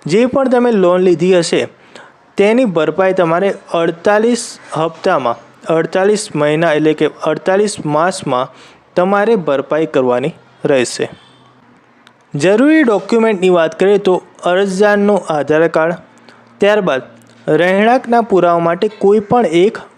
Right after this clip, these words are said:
ડોક્યુમેન્ટ, ત્યારબાદ જાતિનો દાખલો, ત્યારબાદ અરજદારનું રેશન કાર્ડ, ત્યારબાદ આવકનો દાખલો અને પાસબુક તથા કેન્સલ ચેકની એક નકલ જોઈશે.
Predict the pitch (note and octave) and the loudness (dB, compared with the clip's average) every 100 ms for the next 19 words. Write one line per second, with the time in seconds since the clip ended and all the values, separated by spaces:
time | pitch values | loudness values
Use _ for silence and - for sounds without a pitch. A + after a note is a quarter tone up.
0 | D3+ D3 - F3 E3+ E3+ F3+ - - - | -4 -4 -2 -2 0 0 -2 -12 -20 -20
1 | - _ G3 F#3+ F#3+ D#3+ D3+ C#3 C3+ F3+ | -20 _ -2 0 0 -2 -2 -2 0 2
2 | F#3 F#3 F3 - F3+ F#3+ - - - _ | 2 2 0 0 -2 -4 -10 -20 -20 _
3 | _ - G3 F3+ C3 - - - E3 E3 | _ 0 2 2 0 -4 -16 -6 -2 0
4 | E3 D#3 F3 F3 D3+ C3+ - E3+ E3+ F3 | -2 0 2 2 2 0 0 -2 0 0
5 | F3 F3+ - - - - - - _ _ | -2 -2 -8 -20 -20 -20 -20 -20 _ _
6 | F3+ F3+ F#3+ F#3+ - - - _ - D#3+ | 0 2 0 -2 -10 -20 -20 _ -10 -6
7 | D3+ D#3+ E3 F#3 F3+ F3 E3+ F3+ G3+ - | -2 -2 0 0 2 0 0 -2 -2 -8
8 | - F3 D3+ A#2+ - _ - - _ _ | -6 -4 -4 -8 -14 _ -20 -20 _ _
9 | _ E3+ F3 - A#3 B3+ - F#3 F#3+ F#3+ | _ -4 -4 -4 -2 -2 0 -2 0 -4
10 | G3 - - F#3 F#3+ G3 A#3+ A#3 F3 D#3 | -4 -10 -2 0 0 0 -2 0 0 0
11 | D#3 E3 E3 D3+ - - - C#3 C3+ - | -2 -4 -2 -4 -6 -16 -8 -4 -2 -2
12 | D#3 - - - - - C#3+ D3+ C3 - | -2 -4 -18 -20 -20 -12 -2 0 0 -2
13 | C3 A#2+ | -6 -6